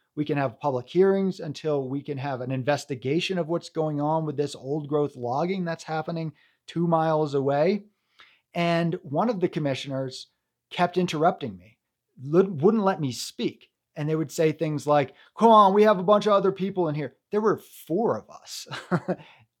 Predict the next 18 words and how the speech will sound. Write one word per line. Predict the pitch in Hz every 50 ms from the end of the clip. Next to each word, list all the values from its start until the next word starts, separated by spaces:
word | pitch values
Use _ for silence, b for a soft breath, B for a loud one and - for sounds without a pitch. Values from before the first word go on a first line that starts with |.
| _ _ _ _ -
An | 190 190 - -
hour | 175 180 185 226 226 220 214 208
of | 170 165
listening | 185 196 190 - 185 175 160
to | 160
them, | 160 156 156
and | 151 147
they | 151
wouldn't | 156 165 190 190 190
let | 190 175
me | 175 165
speak | 151 - - 170 165 165 -
for | - 151
three | - 143 156 156
minutes. | 151 170 170 131 -
They | - 131
kept | - 170 156 - - -
interrupting. | 175 175 175 - 180 160 156 151 151 - - 156 151 151 156 -